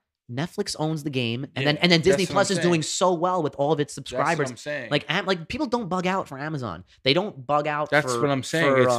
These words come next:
Speaker 2: it's
Speaker 1: um
Speaker 2: very, if, if giants like that are having trouble
Speaker 1: Right.
Speaker 2: competing,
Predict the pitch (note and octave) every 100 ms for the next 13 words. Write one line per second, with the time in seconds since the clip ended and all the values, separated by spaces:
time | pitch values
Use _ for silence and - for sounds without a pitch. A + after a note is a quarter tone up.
0 | A#2 A#2+ A#2 D3 D3+ C#3 A#2 - B2 A2+
1 | G#2 A#2+ D3 F3+ F3 - - B2 A2 -
2 | G#2 C3+ C3+ G#2+ G2+ G#2+ A2 G#2 G2+ G2+
3 | - A2+ G#2 G2+ G2 - A2 G2 - A#2
4 | - C3+ B2+ G#2 F#2+